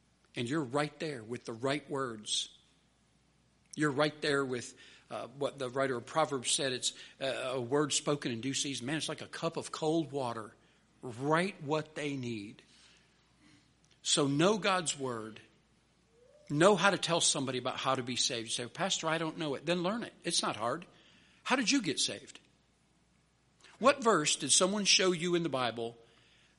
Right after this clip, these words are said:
that, for lack of a better term, just put you right over the edge? Was it that verse that says, "For whosoever shall call upon the name of the Lord shall be saved"?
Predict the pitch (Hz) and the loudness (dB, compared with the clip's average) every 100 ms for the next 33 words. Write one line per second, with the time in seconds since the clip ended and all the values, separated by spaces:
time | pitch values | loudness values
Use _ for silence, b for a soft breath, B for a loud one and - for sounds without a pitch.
0 | 131 139 - - - _ _ _ _ _ | 2 2 2 -16 -20 _ _ _ _ _
1 | _ _ _ _ - 139 160 165 139 135 | _ _ _ _ -8 4 6 6 0 6
2 | 156 123 165 135 117 135 - - 185 170 | 6 6 0 -2 0 0 -2 -4 0 2
3 | 180 151 151 147 135 131 131 117 110 131 | 2 4 6 4 2 -2 0 0 -2 -4
4 | - - _ _ _ _ _ _ _ _ | -4 -6 _ _ _ _ _ _ _ _
5 | _ _ _ _ _ _ _ _ _ _ | _ _ _ _ _ _ _ _ _ _
6 | _ 160 175 269 247 208 196 214 - 190 | _ 8 10 10 8 6 6 8 6 4
7 | 165 - 185 160 - B B - 175 151 | 6 8 8 4 2 B B -2 2 2
8 | - 240 - - 208 185 180 190 185 - | 6 8 10 10 10 8 6 6 4 6
9 | 143 - 170 185 175 165 147 143 147 175 | 4 4 6 6 4 2 2 2 4 2
10 | 151 139 131 147 165 - 156 139 127 165 | 0 -6 0 0 2 4 4 2 2 4
11 | 165 175 | 6 4